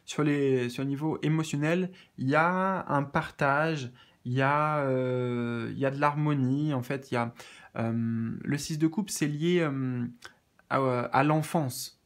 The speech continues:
Enfin, si on cherche des mots-clés, vous voyez, on va, on va trouver notamment l'enfance. Donc,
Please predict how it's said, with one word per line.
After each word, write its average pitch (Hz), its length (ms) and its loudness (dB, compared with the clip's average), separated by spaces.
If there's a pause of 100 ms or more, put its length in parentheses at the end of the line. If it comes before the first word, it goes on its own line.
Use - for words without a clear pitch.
Enfin, 120 300 -2
si - 260 -6
on 165 140 0
cherche 143 260 -2
des 139 120 -2
mots-clés, 135 340 0
vous 175 60 0
voyez, 151 280 -2
on 131 160 -4
va, 131 220 -2
on 131 100 -4
va 131 80 2
trouver 151 240 -4
notamment 151 420 0
l'enfance. 135 680 -2 (320)
Donc, 180 400 2